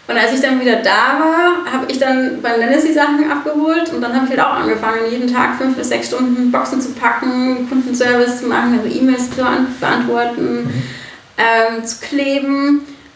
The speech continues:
Speaker 1: Und dann ging halt erstmal diese Fragen los, so, okay, wo kommen die, also, ähm, wie bringen wir am besten diese Versandetiketten drauf? Also vorher war es immer so, dass ich alleine per Hand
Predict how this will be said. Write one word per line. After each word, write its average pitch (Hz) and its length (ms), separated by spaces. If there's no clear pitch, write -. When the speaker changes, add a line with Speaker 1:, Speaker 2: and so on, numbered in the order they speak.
Speaker 1:
Und 247 140
dann 247 200
ging 294 180
halt 262 100
erstmal 254 260
diese 240 180
Fragen 277 420
los, 208 300
so, 214 320
okay, 240 340
wo 262 80
kommen 285 720
die, 247 400
also, 214 360
ähm, 214 640
wie 285 160
bringen 285 220
wir 247 120
am 233 60
besten 247 280
diese 226 180
Versandetiketten 202 840
drauf? - 300
Also 208 240
vorher 285 220
war 247 180
es 247 60
immer 240 140
so, 269 120
dass 277 160
ich 240 220
alleine 226 400
per 202 160
Hand 269 280